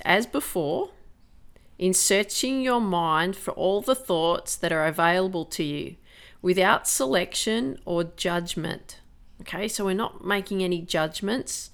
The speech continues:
and we're not being selective on s-, specific thoughts. Try to avoid classification of any kind. In fact, if you find it helpful to do so,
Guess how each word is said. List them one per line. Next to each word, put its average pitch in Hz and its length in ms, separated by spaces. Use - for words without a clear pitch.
and 170 100
we're 170 80
not 185 240
being 180 240
selective 170 560
on 160 160
s-, - 300
specific 185 680
thoughts. - 580
Try 220 380
to 277 240
avoid 202 580
classification 190 1040
of 170 180
any 175 280
kind. 156 600
In 180 140
fact, 190 520
if - 160
you 190 120
find 208 600
it 175 140
helpful 190 500
to - 160
do 214 240
so, 160 420